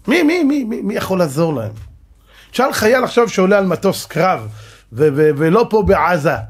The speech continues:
שפה בעזה זה לא יותר מדי, אה, טילים נגד מטוסים יש להם.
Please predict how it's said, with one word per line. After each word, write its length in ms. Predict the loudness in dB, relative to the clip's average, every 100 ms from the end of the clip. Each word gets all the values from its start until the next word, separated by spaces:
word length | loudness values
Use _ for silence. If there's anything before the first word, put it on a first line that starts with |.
| -16 -20 _ _ _
שפה 400 | -12 -6 0 2
בעזה 440 | 2 0 0 0
זה 480 | 0 2 2 2 0 -6 -10 -12 -14 -14 -8
לא 100 | 0
יותר 300 | 0 2 0
מדי, 240 | 0 0 0 0 -2
אה, 520 | -4 -6 -6 -8 -10 -10
טילים 320 | -2 -2 0
נגד 260 | -2 -2 -6
מטוסים 340 | -10 -8 -4
יש 200 | -4 -4
להם. 160 | -8